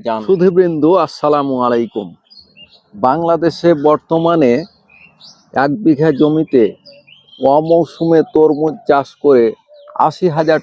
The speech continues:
টাকা থেকে এক লক্ষ টাকা আয় করার সুবর্ণ সুযোগ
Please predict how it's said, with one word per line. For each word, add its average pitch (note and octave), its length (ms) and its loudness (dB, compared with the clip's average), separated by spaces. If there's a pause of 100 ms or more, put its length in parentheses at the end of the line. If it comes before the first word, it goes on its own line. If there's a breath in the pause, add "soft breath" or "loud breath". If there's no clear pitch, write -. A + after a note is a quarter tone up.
টাকা C#3+ 260 -2
থেকে C3+ 320 -4
এক C3 200 0
লক্ষ C#3 260 -4 (160)
টাকা C3+ 320 -2
আয় B2 180 0
করার A#2 340 0 (120)
সুবর্ণ E3+ 520 0 (160)
সুযোগ B2 340 -2